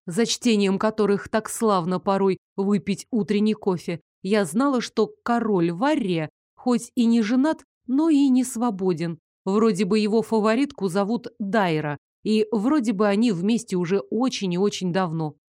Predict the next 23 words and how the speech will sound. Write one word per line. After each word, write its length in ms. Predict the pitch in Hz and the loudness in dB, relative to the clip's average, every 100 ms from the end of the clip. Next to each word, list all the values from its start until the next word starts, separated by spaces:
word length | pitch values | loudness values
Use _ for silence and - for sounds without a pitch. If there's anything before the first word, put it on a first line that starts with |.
| _ _ _ _ - | _ _ _ _ -8
В 140 | 175 | -4
газетах 600 | 170 185 165 190 170 - | 0 2 2 0 -2 -4
много 380 | 175 175 190 165 | -2 0 0 -2
рассуждали 760 | 175 - 175 160 180 208 180 - | -4 -4 -6 -2 0 0 0 -2
об 220 | 196 165 | -4 -2
этой 240 | 190 190 180 | -2 -4 -6
связи. 580 | - 185 147 135 151 _ _ _ _ | -4 -2 -2 -6 -14 _ _ _ _
Больше 400 | 170 220 185 - | -2 0 0 -2
всего 340 | - - 180 226 | -6 -4 0 0
вопросов 600 | 185 180 196 277 269 254 _ _ | 0 -2 -2 -2 -2 -6 _ _
вызывал 640 | 190 196 170 202 202 208 185 | -2 0 2 2 2 2 2
тот 220 | 220 - | -2 -2
факт, 340 | - 254 254 | -2 -4 -4
что 260 | - - 202 | -8 -4 -4
Караяр 680 | - - 220 214 214 269 277 _ | -4 -4 0 0 2 0 -2 _
не 180 | 214 269 | 0 2
брал 420 | 254 277 180 143 - | 4 2 2 -2 -6
Дайру 480 | 170 208 170 190 202 | 0 2 2 0 -2
в 40 | |
жены, 440 | 190 208 156 147 - _ | -2 -2 -2 -6 -12 _
хотя 340 | - 208 226 196 | -4 -2 2 2
вроде 360 | 190 214 175 | 2 2 0
бы 280 | 165 196 | 0 0